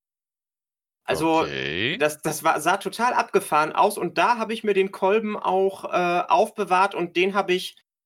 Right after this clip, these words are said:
Speaker 1: getrennt. Also, äh, die hab ich alle komplett, die, da werde ich mir auch Pflanzen draus anziehen und die werden dann auch separat an einer St-, äh, an einer Ecke von dem, äh, Maisacker dann, ähm,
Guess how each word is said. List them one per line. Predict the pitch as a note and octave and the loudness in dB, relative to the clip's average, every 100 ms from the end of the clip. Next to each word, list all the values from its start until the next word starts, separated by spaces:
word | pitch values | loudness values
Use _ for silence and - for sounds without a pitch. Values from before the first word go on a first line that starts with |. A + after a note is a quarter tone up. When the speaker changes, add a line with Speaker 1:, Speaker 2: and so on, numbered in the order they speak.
| _ | _
Speaker 1:
getrennt. | F3 - E3+ D3+ - - _ | -4 0 0 0 -2 -12 _
Also, | - D3+ D#3 D3+ | -2 0 2 2
äh, | A2 C#3+ D3+ | 2 0 -2
die | E3 F3 F3 - - - | -6 -4 -4 -6 -12 -6
hab | D#3 F3+ | -2 0
ich | F3+ - | 0 0
alle | F3 F#3 F#3 | 2 2 0
komplett, | - E3+ G3 D#3+ | -4 -2 -2 -2
die, | E3+ F3 E3+ _ _ - | -4 -6 -6 _ _ 0
da | D#3 - D3+ | 2 2 -2
werde | F3+ F#3 | 0 0
ich | - | -2
mir | E3+ | 2
auch | G#3+ A#3+ | 2 0
Pflanzen | - A3+ A#3+ A#3 | -2 -2 -2 -6
draus | A3 G#3+ G#3+ | 0 0 2
anziehen | G3 A3 - A3 | 0 0 -2 -4
und | G3 | -4
die | G3 | -2
werden | F#3 G3 F#3 | -2 0 0
dann | F#3 | 2
auch | D3 | 0
separat | - F#3 F#3+ D#3+ F3+ A#2+ | -2 -4 -2 0 0 2
an | C#3+ | 0
einer | D#3 E3 D#3+ | -2 0 -2
St-, | D#3 - - | -4 -10 -6
äh, | |
an | C#3+ C#3+ - D3+ | -2 -2 -2 0
einer | C#3+ E3 D#3 | 0 0 -2
Ecke | - - D#3+ D#3 - _ _ _ _ _ | -4 0 0 0 -6 _ _ _ _ _
von | - E3 D#3+ | -4 -2 0
dem, | D3+ D3+ D3 | 2 2 2
äh, | B2+ D3 | 0 0
Maisacker | D3 E3+ - - D#3 E3 D3 | 0 0 -2 -4 0 2 2
dann, | D3 C#3+ C#3 C#3 - | 4 0 2 -4 -2
ähm, | C3 B2+ B2 A#2+ A#2+ | -2 -2 -4 -6 -10